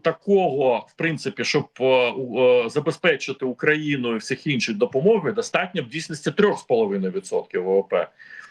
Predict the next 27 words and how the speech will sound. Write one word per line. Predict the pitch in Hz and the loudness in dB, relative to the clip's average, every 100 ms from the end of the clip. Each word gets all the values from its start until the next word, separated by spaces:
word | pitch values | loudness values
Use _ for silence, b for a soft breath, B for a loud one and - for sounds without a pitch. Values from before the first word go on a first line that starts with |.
| B - 110 | B -4 0
Але | 117 143 180 165 - | 2 4 2 2 0
концентрація | 170 147 165 180 170 160 156 | -6 -4 -4 0 0 2 0
ресурсу | 151 - 247 269 - 143 | 0 -4 -6 -6 -4 -4
буде | 107 190 190 | 0 0 2
в | 156 | 0
першу | 170 165 160 | 0 0 -4
чергу | - 180 151 | -2 -2 -2
на | 143 | -4
східному | 131 - 151 147 147 | -4 -2 -2 0 -2
фланзі. | 143 127 101 90 - | 0 0 0 -4 0
Тобто, | 156 143 156 | 0 2 2
умовно | 165 160 151 | 4 2 2
кажучи, | 160 147 131 117 127 - B B B B B | 0 -2 -2 -2 -2 -2 B B B B B
Португалія | - 151 180 156 170 151 139 131 | -2 0 2 4 2 2 0 0
собі | - 147 147 | -2 -6 -4
там | 143 135 131 | -2 -2 0
не | 135 | 0
оновлює | 135 139 180 208 160 139 | 2 2 2 2 2 0
озброєння, | 101 98 113 104 107 | 0 0 0 2 0
тому | 101 113 | -4 -4
що | 110 123 | -2 0
вона | 113 110 101 | 0 2 0
там | 101 98 | 0 0
далеко | 127 107 98 95 | 2 2 0 -4
знаходиться, | 95 95 104 92 95 113 | -8 -8 -8 -10 -6 0
а | 113 117 | 2 2
от | 120 123 | 2 2